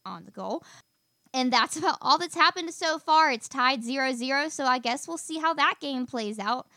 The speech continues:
Best of luck to our Mountaineers there. They are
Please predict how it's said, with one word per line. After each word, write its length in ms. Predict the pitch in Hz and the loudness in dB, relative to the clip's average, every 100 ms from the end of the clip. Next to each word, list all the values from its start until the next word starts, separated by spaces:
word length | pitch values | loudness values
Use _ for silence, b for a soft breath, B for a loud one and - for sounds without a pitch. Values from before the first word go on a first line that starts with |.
| b | b
Best 340 | 202 208 - | -2 -2 -4
of 80 | 254 | -8
luck 280 | 226 220 247 | -2 -2 -2
to 360 | - 254 226 214 | -6 -6 -4 -4
our 140 | - 214 | -2 -2
Mountaineers 680 | 208 208 220 214 208 220 208 | 0 0 -2 -4 -6 -8 -8
there. 440 | 254 277 247 311 b b b b b b | -4 -2 -2 -4 b b b b b b
They 180 | 294 294 | 6 8
are 420 | 285 285 277 | 8 6 2